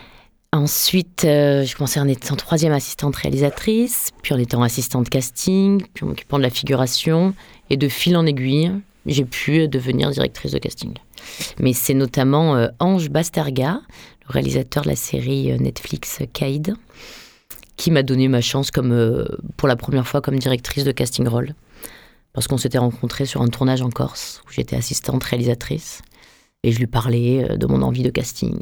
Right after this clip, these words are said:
Et il me voyait à Marseille travailler tout le temps sur des castings en figuration. Il m'a dit, euh, que pour lui, j'avais l'étoffe, euh, d'avoir ce poste malgré mon jeune âge. Et au final, tout s'est extrêmement bien passé. Et j'étais beaucoup moins stressée que quand j'étais assistante casting.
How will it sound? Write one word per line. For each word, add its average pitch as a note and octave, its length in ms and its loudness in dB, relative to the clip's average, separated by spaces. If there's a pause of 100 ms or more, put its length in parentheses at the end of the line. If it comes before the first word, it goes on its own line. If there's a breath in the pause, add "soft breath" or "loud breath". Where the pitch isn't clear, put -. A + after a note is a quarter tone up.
Et - 120 0
il B2+ 60 4
me C3 100 4
voyait B2 280 2
à A#2+ 60 4
Marseille - 480 -2
travailler - 420 -4
tout - 140 -10
le - 60 -18
temps - 160 -2
sur - 140 -4
des - 80 -4
castings C3+ 440 -2
en B2+ 80 2
figuration. C#3 580 0
Il E3 80 4
m'a B2 120 2
dit, C3 240 -4
euh, C3 60 -4 (600 loud breath)
que - 60 2
pour C3+ 180 2
lui, C3 80 4
j'avais C3+ 200 2
l'étoffe, A#2 500 0
euh, - 80 0 (760)
d'avoir B2 240 2
ce - 120 -2
poste C3 340 0
malgré B2 260 4
mon B2+ 160 4
jeune B2 180 4
âge. C#3 240 0 (1200 loud breath)
Et C3+ 140 6
au A#2+ 80 4
final, A#2+ 380 2
tout - 100 -8
s'est - 240 -2
extrêmement C#3 460 2
bien C3 120 4
passé. C3+ 460 2
Et C#3+ 80 2
j'étais B2+ 240 0
beaucoup F#3+ 680 4
moins F3 240 2
stressée - 500 -2
que - 100 -12
quand D3+ 160 0
j'étais D3 220 0
assistante D3 400 -4
casting. - 360 -4